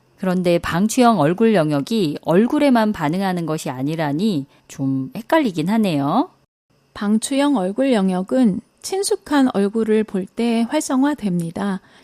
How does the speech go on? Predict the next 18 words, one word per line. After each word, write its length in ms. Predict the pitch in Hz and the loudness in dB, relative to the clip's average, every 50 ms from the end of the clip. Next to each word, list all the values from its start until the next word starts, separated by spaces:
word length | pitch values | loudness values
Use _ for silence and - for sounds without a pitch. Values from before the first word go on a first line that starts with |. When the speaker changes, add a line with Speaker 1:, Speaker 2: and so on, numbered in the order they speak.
| _ _ | _ _
Speaker 2:
이건 440 | - 202 190 233 226 226 220 220 214 | -8 -4 -2 0 2 4 4 4 2
확실해요. 920 | 226 - - - - - 269 254 285 294 285 240 190 190 202 208 196 190 - _ - - - _ _ | 0 -4 -8 -10 -6 -4 -2 0 2 2 2 2 2 2 0 0 -2 -4 -6 _ -20 -20 -20 _ _
그런데 720 | - - 214 208 202 202 208 233 247 254 240 196 175 - - _ _ | -10 -6 -2 0 2 2 2 2 2 2 0 0 -2 -6 -12 _ _
그 380 | - - 208 202 202 202 202 220 | -6 -4 -2 0 0 0 -2 0
활성화의 760 | - 302 359 339 - 330 302 294 269 285 285 277 262 233 - | 0 0 -2 0 0 0 2 2 4 4 2 2 2 0 0
이유를 760 | - 208 226 254 269 254 208 190 190 196 220 240 233 202 190 - | 0 2 2 2 2 2 0 0 0 2 4 4 4 2 0 -4
어떻게 540 | - 165 190 - - 262 254 - - 240 226 | -6 -6 -4 -4 -6 -6 -8 -4 -4 -4 -4
보느냐가 840 | 214 - - 190 190 190 196 190 180 175 - - 220 233 247 262 262 - - _ | -2 -4 -4 -2 0 0 0 -2 -2 -6 -6 -2 0 0 0 0 -2 -6 -14 _
학자마다 760 | - - 302 - _ - 294 277 254 226 202 202 202 202 214 | -16 -16 -16 -12 _ -2 0 2 2 2 0 -2 -2 -4 -4
다르다는 640 | 208 - - 180 175 214 233 233 214 196 190 180 170 | -6 -6 -10 -6 -4 -4 -2 -2 -4 -4 -4 -4 -6
것이죠. 640 | - - 160 - - 185 - - 202 208 202 180 - _ _ _ _ _ _ _ _ _ _ _ _ _ _ _ _ _ | -8 -10 -12 -12 -14 -18 -10 -6 -4 -4 -4 -6 -8 _ _ _ _ _ _ _ _ _ _ _ _ _ _ _ _ _
얼굴이라는 960 | - 208 214 240 240 269 285 294 285 277 254 269 247 247 233 240 240 240 240 247 | -2 0 2 2 2 2 0 2 0 2 2 2 4 4 4 4 6 4 4 2
시각 440 | - - - 285 - 247 247 - | 2 -2 -4 -4 -4 -4 -4 -6
자극이 640 | - - 190 185 185 202 190 196 - 196 196 190 196 190 | -6 -6 -6 -4 -4 -6 -6 -4 -4 -4 -4 -4 -4 -6
특별하기 580 | - - - - - 330 320 311 277 247 226 214 | -10 -16 -8 -2 0 0 0 2 0 0 -2 -4
때문에 460 | - - 214 202 196 196 190 190 190 | -4 -4 -4 -2 0 0 0 0 -2
그렇다라는 920 | 196 - - 185 - _ - 214 202 196 190 - - - 185 180 190 226 240 | -4 -6 -8 -8 -8 _ -6 -4 -4 -4 -4 -6 -8 -8 -4 -2 0 2 0
견해와 640 | 233 - 185 170 170 160 160 180 226 247 226 170 | 0 0 -4 -6 -6 -6 -4 -2 -2 -2 -2 -4